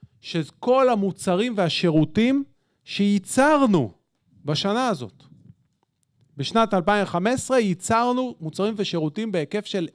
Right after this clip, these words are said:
בערך אלף ומאה מיליארד שקל.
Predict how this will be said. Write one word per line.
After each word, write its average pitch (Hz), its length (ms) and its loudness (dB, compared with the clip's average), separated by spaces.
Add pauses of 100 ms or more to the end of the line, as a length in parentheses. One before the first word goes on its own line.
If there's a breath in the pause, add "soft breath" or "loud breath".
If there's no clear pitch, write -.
(160)
בערך 160 520 0
אלף 208 420 -2
ומאה 160 580 -4 (400)
מיליארד 160 760 2 (180)
שקל. - 560 -8